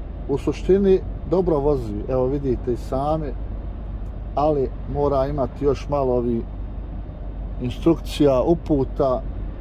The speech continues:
da to bude sve u savršenom redu, jer tek je počeo, prve su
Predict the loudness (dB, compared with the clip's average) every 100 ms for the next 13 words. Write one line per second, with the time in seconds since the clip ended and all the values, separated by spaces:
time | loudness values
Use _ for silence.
0 | -10 -8 -10 -8 -8 -4 2 2 4 4
1 | 6 6 6 4 4 4 4 0 -8 -8
2 | -8 -8 -8 -6 -6 -2 0 0 -2 -4
3 | -2 -2 -2 -6 -8 -8 -8 -8 -8 -8
4 | -6 -4 -2 0 2 2 2 4 4 6
5 | 6 6 6 6 8 8 8 8 6 4
6 | 4 2 2 2 2 2 2 2 0 0
7 | -2 -6 -6 -8 -6 -4 -2 -2 -2 -2
8 | -2 0 0 0 2 4 4 4 4 2
9 | 2 2 4 4 4 4 2 0 2 2
10 | 2 4 6 6 4